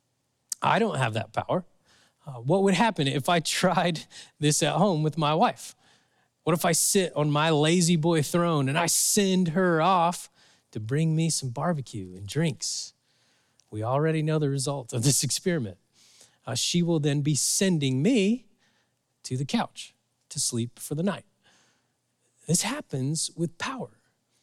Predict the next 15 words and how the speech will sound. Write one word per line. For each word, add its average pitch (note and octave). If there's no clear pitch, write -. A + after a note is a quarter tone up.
We G3+
forget F#3+
that F3
other B3
people, G3
regardless F3
of E3+
ethnicity, G#3
socioeconomic D3+
status, D3+
position, D#3
or A2+
intelligence, A#2
are A#2+
humans -